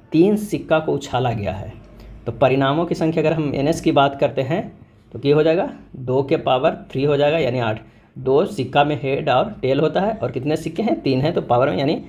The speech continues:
एनएस तो आठ हो जाएगा। लेकिन हमारा जो प्रोबेबिलिटी निकल कर आता है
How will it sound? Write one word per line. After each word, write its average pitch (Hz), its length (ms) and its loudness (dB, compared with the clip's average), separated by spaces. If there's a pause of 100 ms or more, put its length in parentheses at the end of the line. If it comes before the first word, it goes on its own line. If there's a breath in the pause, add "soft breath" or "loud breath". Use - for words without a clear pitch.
(420 loud breath)
एनएस 185 340 2
तो - 100 0
आठ 139 260 4
हो 117 80 -2
जाएगा। 104 180 -8
लेकिन 175 440 -4 (460 soft breath)
हमारा 135 340 6
जो 165 160 0
प्रोबेबिलिटी 139 500 -2
निकल 160 240 0
कर 143 140 0
आता 123 240 0
है 135 160 -4